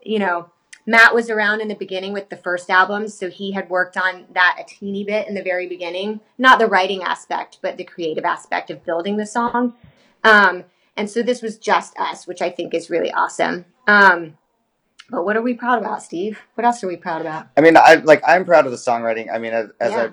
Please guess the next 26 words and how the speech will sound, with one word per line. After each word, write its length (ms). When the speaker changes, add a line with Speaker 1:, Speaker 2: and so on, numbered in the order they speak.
Speaker 2:
a, 60
as 140
a, 340
as 80
a 60
newer 340
songwriter, 720
you 80
know, 120
over 140
the 100
past 440
four 160
or 60
five 220
years, 300
actually 380
writing 300
songs, 420
I, 220
I 60
feel 180
like 160
the 60
songwriting 500
has, 260